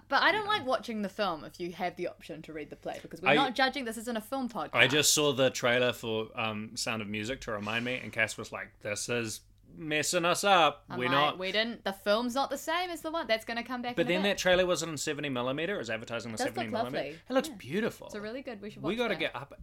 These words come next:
Speaker 2: in there.
Speaker 1: Um,
Speaker 2: See
Speaker 1: yes,
Speaker 2: some beautiful
Speaker 1: so the
Speaker 2: Christopher Plummer.
Speaker 1: The Miracle Worker is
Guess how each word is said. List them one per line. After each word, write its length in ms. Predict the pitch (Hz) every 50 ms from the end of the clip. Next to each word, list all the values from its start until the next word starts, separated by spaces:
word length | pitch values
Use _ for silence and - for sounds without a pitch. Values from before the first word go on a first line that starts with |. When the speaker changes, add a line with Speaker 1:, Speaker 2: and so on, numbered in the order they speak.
| -
Speaker 2:
in 320 | - 156 170 202 220 208 170
there. 420 | 117 107 104 - - - - - -
Speaker 1:
Um, 340 | - 214 220 117 - 208 -
Speaker 2:
See 140 | - - 170
Speaker 1:
yes, 80 | - -
Speaker 2:
some 160 | 180 170 143
beautiful 280 | 127 135 143 147 - 277
Speaker 1:
so 40 | 135
the 40 | -
Speaker 2:
Christopher 300 | - 131 127 - 147 127
Plummer. 400 | - - 135 147 160 123 110 110 -
Speaker 1:
The 80 | 233
Miracle 380 | 233 233 254 294 294 - 302 240
Worker 500 | 208 196 196 196 - 196 190 190 175 - - -
is 460 | 196 180 175 170 165 165 165 165 -